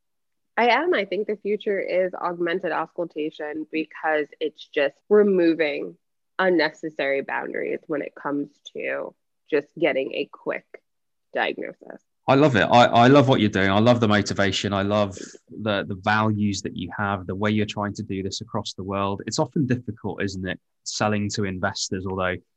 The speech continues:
Speaker 2: you know,
Speaker 1: <laughs>
Speaker 2: six million grant from Bill and Melinda Gates will go a long way to, to allowing
Speaker 1: True.
Speaker 2: you that low income, uh, low income country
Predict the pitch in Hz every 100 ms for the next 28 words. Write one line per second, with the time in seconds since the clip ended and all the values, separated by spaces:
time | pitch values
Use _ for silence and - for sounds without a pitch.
0 | _ _ - 170 254 - - 101 95 98
1 | - 202 - - 107 - 101 95 95 92
2 | 85 95 92 107 92 92 92 92 98 95
3 | 92 294 101 92 - 95 95 104 104 113
4 | 147 95 90 - 98 92 92 - 98 90
5 | 87 - 98 95 82 101 95 - 98 98
6 | 82 92